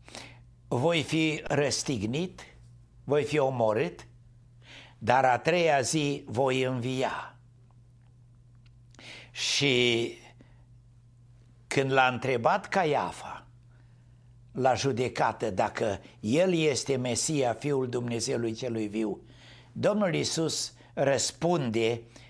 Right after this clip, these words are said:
citând un verset din cartea lui Daniel, capitolul șapte, versetul treisprezece, despre Fiul omului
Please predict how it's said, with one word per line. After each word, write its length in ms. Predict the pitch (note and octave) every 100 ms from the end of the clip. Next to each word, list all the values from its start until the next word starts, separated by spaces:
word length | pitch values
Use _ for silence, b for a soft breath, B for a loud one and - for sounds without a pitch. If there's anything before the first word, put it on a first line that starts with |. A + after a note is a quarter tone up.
| B
citând 760 | - - C#3 - G3 F#3+ E3
un 200 | D3 C#3
verset 580 | B2 B2+ A#2+ - E3+ D3+
din 420 | - B2+ B2+ A#2 A2+
cartea 340 | E3+ E3 D#3+
lui 200 | C3+ C3
Daniel, 640 | A2+ B2 A#2 B2+ D3 C#3+ A#2+ B B
capitolul 880 | - C3 B2+ D3 D3 C3+ B2 A2 G2 B B B -
șapte, 520 | G#2+ - E3+ E3 - D3
versetul 580 | C3 A#2+ - C#3 -
treisprezece, 1000 | A#2 D#3+ D3+ B2 - A#2+ G#2+ A#2 - G#2+ - - B B B B
despre 480 | A#2 D3 D3 D#3 A#2+
Fiul 400 | C#3+ G3+ A3+ G#3+
omului 640 | E3+ B2 F#2 F2 F2 -